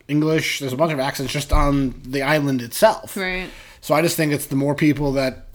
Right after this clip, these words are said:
Speaker 1: kind of fill the melting pot that is America, and you start getting different accents. I mean,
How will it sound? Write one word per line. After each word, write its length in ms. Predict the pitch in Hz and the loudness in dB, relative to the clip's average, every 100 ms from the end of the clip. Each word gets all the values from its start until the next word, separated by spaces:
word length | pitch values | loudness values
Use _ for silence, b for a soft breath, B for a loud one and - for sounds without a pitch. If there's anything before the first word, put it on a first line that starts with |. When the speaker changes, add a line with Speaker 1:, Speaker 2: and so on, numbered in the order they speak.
| - | -8
Speaker 1:
kind 240 | 127 135 | -4 -2
of 100 | 143 | -2
fill 280 | - 131 143 | -2 -2 0
the 80 | 139 | 0
melting 500 | 143 139 139 143 147 | 0 2 2 2 0
pot 240 | 147 147 139 | 2 2 0
that 120 | 139 | 0
is 160 | 143 | 2
America, 580 | 143 151 160 143 135 131 | 2 4 4 4 0 0
and 220 | 131 131 | 0 2
you 100 | 131 | 0
start 200 | 123 131 | -2 -4
getting 180 | 135 120 | -6 -6
different 240 | 131 131 131 | -6 -6 -6
accents. 400 | 165 135 120 139 | -4 -4 -4 -6
I 40 | |
mean, 240 | 127 127 | -2 -4